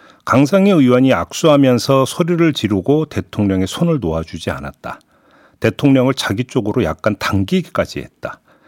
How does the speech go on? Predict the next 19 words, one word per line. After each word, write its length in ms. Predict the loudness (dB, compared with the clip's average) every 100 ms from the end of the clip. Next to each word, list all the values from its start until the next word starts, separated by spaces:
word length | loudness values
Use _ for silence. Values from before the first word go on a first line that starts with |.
| _ _
그래서 460 | 0 2 4 2
경호처에서 680 | 0 0 -2 0 -4 -4 -4
손을 320 | -2 -2 -2
놓으라고 440 | 0 0 0 0 -2
경고했다. 800 | -4 -8 -6 -6 -10 -10 -10 -10 _ _
그런데도 520 | 2 2 2 -2 -4
대통령이 560 | -6 -8 -2 0 2 0
지나간 540 | 0 2 4 4 0
뒤에도 340 | -2 -4 -2 -4
계속 400 | -6 -6 -4 -4
고성을 440 | -6 -6 -2 -2
지르며 320 | -2 -4 -2
행사를 400 | 2 0 2 -2
방해했다. 680 | -2 -8 -8 -8 -12 _ -12 -12 _ _ _ _ _ _
고로 400 | 0 4 4 2
이는 400 | -2 0 0 0 -4 _ _ _
경호상 800 | -8 -2 0 0 -4 -4 -2 -2 -8
위해 340 | -10 -2 0 2
행위다. 440 | 0 -4 -12 -18